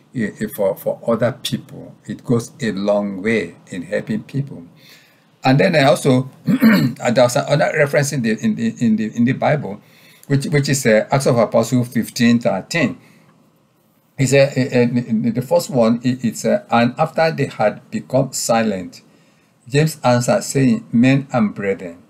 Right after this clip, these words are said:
listen to me. Simon has declared how God at first visited the Gentiles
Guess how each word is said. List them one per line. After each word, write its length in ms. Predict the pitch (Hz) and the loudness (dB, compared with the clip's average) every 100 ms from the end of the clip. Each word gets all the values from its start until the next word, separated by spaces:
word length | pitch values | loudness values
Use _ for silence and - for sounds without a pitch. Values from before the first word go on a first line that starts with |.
| _ 117 | _ -2
listen 340 | 117 - 120 | -2 -2 -6
to 140 | - - | -6 -10
me. 200 | - - _ _ _ _ _ _ _ _ _ _ - | -12 -18 _ _ _ _ _ _ _ _ _ _ -6
Simon 380 | - 165 170 - | 0 2 2 0
has 160 | 127 113 | 0 0
declared 540 | 117 - 131 139 143 | -4 -2 2 2 0
how 240 | - 139 143 | 0 0 0
God 480 | 226 117 120 120 | -2 0 0 0
at 180 | 107 - | -6 -4
first 280 | 113 120 - | -4 -4 -4
visited 500 | - 113 - 120 117 | -8 -8 -2 -2 -2
the 80 | 113 | -6
Gentiles 640 | 101 90 - - - - | -8 -10 -12 -20 -20 -20